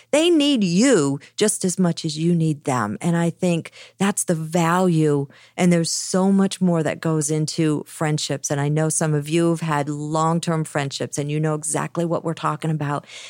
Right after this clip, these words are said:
And if you're struggling right now, trying to find that friendships, I just, um, encourage you to ask God to show you what to do next, where to go, 'cause that's, the first step is really difficult. And the first step is you being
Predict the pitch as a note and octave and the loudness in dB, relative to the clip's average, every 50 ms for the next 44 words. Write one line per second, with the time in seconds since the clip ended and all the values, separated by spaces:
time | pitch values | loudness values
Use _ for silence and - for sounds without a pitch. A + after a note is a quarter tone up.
0 | - - A3 A3+ A3 - - A3 G#3 - - - - G3+ G#3 A#3 A#3+ G#3+ A#3 G3+ | -4 0 0 0 0 0 -2 -2 -2 -2 -4 -4 -2 0 0 2 2 2 2 2
1 | F3 E3 D#3 D#3+ D#3 C#3+ - - E3 D#3+ D3 D3 D3 C#3+ - - - - - - | 2 2 2 2 0 -2 0 0 0 0 0 0 -2 -4 -6 -14 -20 -14 -6 -2
2 | G3+ F3+ F3 F#3+ G3+ G#3 G#3 F#3+ F3 - - - - F3 F3+ F#3 G3 F#3+ F3 D#3 | 0 2 2 4 4 4 2 0 -2 -4 -6 -4 -2 0 2 2 2 2 2 0
3 | C#3+ - - - - D3 D3 C#3+ - - D#3 D3+ D3+ - - - - - - - | -2 -4 -6 -6 -4 -4 -4 -4 -4 -4 -4 -4 -4 -6 -10 -12 -14 -20 -16 -6
4 | - - B3 C#4 C#4+ B3+ G#3 F#3+ - - - - - F3+ F3 D#3+ D3+ C#3+ - - | -2 0 0 2 2 2 0 0 0 -2 -4 -4 -2 0 0 0 -2 -2 0 0
5 | F3 E3+ - F3 F3 E3+ D#3 - E3 E3+ E3+ E3 E3 D#3+ - E3+ E3 - E3 E3+ | 0 0 0 0 -2 -2 0 0 2 2 2 2 2 0 -2 -4 -4 -2 -2 -2
6 | - - - D#3+ D#3 F3 F3 D3+ D3 - - - D#3+ E3 E3+ D#3 C#3+ D3 C#3 C3 | -2 -2 -2 -2 0 0 0 -2 -2 -2 0 0 2 2 2 2 0 -2 -2 -4
7 | C#3+ - C#3 C#3+ - - - - C#3 B2+ C#3+ C3+ B2+ B2 - - - - - - | -6 -4 -2 -2 -2 -4 -6 -10 -6 -4 -2 -2 -2 -2 -4 -6 -10 -12 -14 -14
8 | - - - _ _ - D3+ D3+ D3 D3+ D3 D3+ C3 C#3+ C3 A2+ B2 - - E3+ | -14 -18 -20 _ _ -2 0 2 2 2 0 0 0 -2 -2 -2 -2 -2 -2 0
9 | E3+ F3+ D#3+ - - - - - - - _ - F3 - - - G3+ A3 - - | 0 0 -2 -2 -4 -10 -10 -12 -20 -6 _ -2 -2 -2 0 0 2 2 2 0
10 | - - - D#3+ D3 C#3 - - - - D3+ D3 C3+ C#3 B2+ C3 C3+ C#3 C#3+ C#3 | 0 2 2 2 2 2 -4 -6 -2 0 0 0 0 -2 -6 -4 -2 0 0 2
11 | C#3 C3+ C3+ C3+ C3 - - - - - - C#3 C3 - - - - - - - | 2 2 0 0 -2 -2 -4 -6 -6 -4 -6 -8 -6 -6 -6 -6 -6 -6 -4 -2
12 | D3+ C#3 C3 B2+ - - G3+ G#3 A#3+ B3 - - - - G#3 F3+ D3 C3 C3 - | -2 0 -2 -4 -4 -2 0 0 0 0 -2 -4 -2 0 2 2 2 0 -2 -6
13 | _ _ _ _ - D#3+ D3+ C#3 D3+ D#3 E3+ E3+ D3+ D#3+ D3+ D3+ D3 C#3 C3+ | _ _ _ _ -2 0 0 0 0 0 0 2 2 2 2 2 0 0 -2